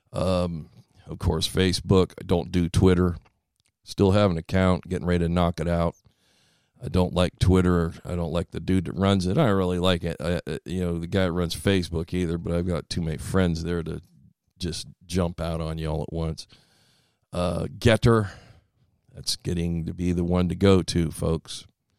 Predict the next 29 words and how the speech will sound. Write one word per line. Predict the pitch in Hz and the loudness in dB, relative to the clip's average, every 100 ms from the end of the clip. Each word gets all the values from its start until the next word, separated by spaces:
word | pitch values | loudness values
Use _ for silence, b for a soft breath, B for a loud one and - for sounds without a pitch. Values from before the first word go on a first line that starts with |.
| _ _ _ _ _ _ _ _ | _ _ _ _ _ _ _ _
Really | - 104 110 107 | 0 4 4 4
experience | 92 - - - - 104 104 101 101 - - - | 2 -2 -4 -4 0 4 4 4 2 -4 -10 -4
the | - 90 | 2 6
idea | 95 95 90 87 85 87 - | 6 6 4 4 4 2 2
of | 85 87 85 | 0 0 2
going | 90 104 101 104 | 6 8 8 4
over | 87 87 82 85 78 | 4 2 2 0 -2
and | 82 85 82 | -2 -2 -2
starting | - - 87 90 85 85 | -6 -4 -2 0 -2 -4
your | 82 82 82 80 80 - 87 | -2 0 2 0 -2 -14 -8
Getter | - 92 80 - 80 64 - - | 2 4 4 -2 -4 -6 -10 -12
account, | 80 - 85 73 | -10 -6 -4 -4
G | 82 85 | -6 -6
E | 85 | -6
T | 78 - | -8 -12
T | - - 80 | -12 -10 -8
R, | 69 57 - _ _ _ _ _ | -10 -14 -18 _ _ _ _ _
G | - 87 | -12 -10
T | - | -12
T | 73 85 80 - | -10 -10 -10 -14
T, | - 82 - _ _ _ _ - | -12 -10 -12 _ _ _ _ -10
G | 85 87 - _ | -4 -4 -6 _
T, | - 71 _ _ | -16 -16 _ _
G | 98 110 | -6 -6
E | - 92 | -6 -8
T | 80 - 85 - | -8 -10 -10 -10
T | - 82 78 _ _ _ - | -10 -10 -10 _ _ _ -4
R, | 90 71 65 - | -4 -4 -8 -8
Getter. | - 80 - 57 - | -4 -4 -4 -12 -14